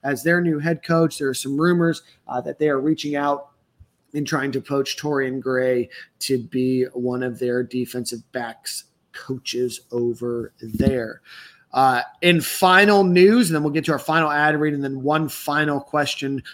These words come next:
uh, for you both. Cam Abuqueta, who's one of the most versatile swimmers in the country in the class of twenty twenty-two, committed to Florida today. We don't talk about swimming here very much, but shout out to, uh, to Cam, the second best Cam that's now connected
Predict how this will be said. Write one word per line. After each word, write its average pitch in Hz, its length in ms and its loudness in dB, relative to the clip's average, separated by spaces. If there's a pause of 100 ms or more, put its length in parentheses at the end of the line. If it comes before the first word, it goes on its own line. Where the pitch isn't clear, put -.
(140)
uh, 123 140 -2
for 127 240 -4
you 139 360 2 (120)
both. 123 420 0 (400)
Cam 196 500 4 (140)
Abuqueta, 165 960 4 (320)
who's 147 240 2
one 147 140 0
of 143 80 0
the 139 40 0
most 135 520 -4 (240)
versatile 147 500 -6
swimmers 151 380 -6
in 127 40 -10
the 123 60 -10
country 156 420 -6 (240)
in 123 80 -14
the 120 60 -12
class 135 260 -8
of 127 60 -14
twenty 143 220 -6
twenty-two, 147 440 -2
committed 240 320 -4
to 233 60 -4
Florida 240 320 -2
today. - 320 -10 (360)
We 170 60 -6
don't 175 140 -4
talk 190 180 -2
about 147 160 -2
swimming 175 460 0
here 180 220 4
very 180 200 4
much, 180 280 0
but - 80 -12
shout 160 240 2
out 160 140 0
to, 165 180 2
uh, 165 140 4 (360)
to 175 100 -4
Cam, 139 460 -2 (200)
the 180 100 2
second 220 400 4
best 208 260 4
Cam 180 300 2
that's 143 180 -8
now 156 160 0
connected 147 560 -4